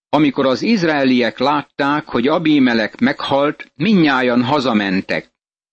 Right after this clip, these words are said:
Így fizetett meg Isten Abimeleknek azért a gonoszságáért, amelyet apja ellen követett el, amikor meggyilkolta hetven testvérét.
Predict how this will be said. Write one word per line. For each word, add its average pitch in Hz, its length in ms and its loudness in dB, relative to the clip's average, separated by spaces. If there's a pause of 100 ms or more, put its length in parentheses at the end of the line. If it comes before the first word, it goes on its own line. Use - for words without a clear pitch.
(520)
Így 233 280 0
fizetett 143 500 -2
meg 123 220 0
Isten 143 380 0
Abimeleknek 143 920 0
azért 156 420 -2
a 120 80 0
gonoszságáért, 131 1200 0 (560)
amelyet 135 420 0
apja 139 400 -2
ellen 120 380 0
követett 127 580 -4
el, 143 400 -2 (360)
amikor 127 440 0
meggyilkolta 139 1000 0
hetven 120 540 -2
testvérét. 92 880 -2